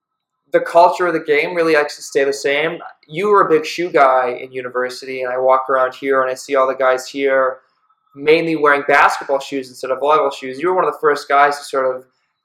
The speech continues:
have that swagger about you. What was your favorite pair of shoes that you wore, and, uh,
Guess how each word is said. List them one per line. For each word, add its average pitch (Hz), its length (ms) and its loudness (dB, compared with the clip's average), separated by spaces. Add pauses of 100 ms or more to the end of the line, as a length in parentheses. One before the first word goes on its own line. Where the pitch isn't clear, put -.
(140)
have 147 400 2
that 135 300 2
swagger 143 600 2
about 131 320 2
you. 123 100 -4
What 147 160 6
was 190 100 -2
your 180 120 -10
favorite 151 360 0
pair 139 180 -2
of 139 60 -4
shoes 214 640 -8 (300)
that 139 220 0
you 156 160 -4
wore, 147 600 2 (400)
and, 139 540 -2
uh, 131 460 2